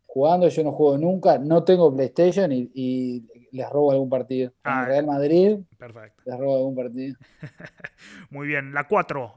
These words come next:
Speaker 2: ¿a qué famoso te pareces? ¿O si te han confundido alguna vez?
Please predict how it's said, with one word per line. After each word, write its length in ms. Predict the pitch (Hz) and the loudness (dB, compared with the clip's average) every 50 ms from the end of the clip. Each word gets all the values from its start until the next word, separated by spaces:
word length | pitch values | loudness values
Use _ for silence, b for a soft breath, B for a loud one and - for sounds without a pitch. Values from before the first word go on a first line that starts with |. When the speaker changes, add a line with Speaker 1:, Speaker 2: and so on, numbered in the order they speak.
| _ | _
Speaker 2:
¿a 80 | - 143 | -10 -8
qué 140 | - 262 247 | -6 -8 -4
famoso 360 | - 214 202 220 - 214 185 | -4 -4 -4 -2 -4 -4 -2
te 100 | 151 160 | -2 -2
pareces? 580 | - 147 147 143 135 - 139 120 107 - - _ _ | 0 0 -2 -2 -4 -8 -10 -12 -14 -18 -20 _ _
¿O 220 | - 123 120 120 | -18 -16 -16 -16
si 140 | - - 131 | -16 -18 -14
te 100 | - 143 | -10 -10
han 100 | 147 151 | -10 -8
confundido 720 | - 139 131 - - 139 139 135 139 131 127 127 117 110 _ _ | -8 -10 -10 -10 -14 -14 -10 -10 -10 -8 -10 -12 -14 -16 _ _
alguna 300 | - 127 131 127 123 127 | -20 -18 -16 -16 -16 -14
vez? 240 | 127 120 110 - _ | -16 -16 -18 -20 _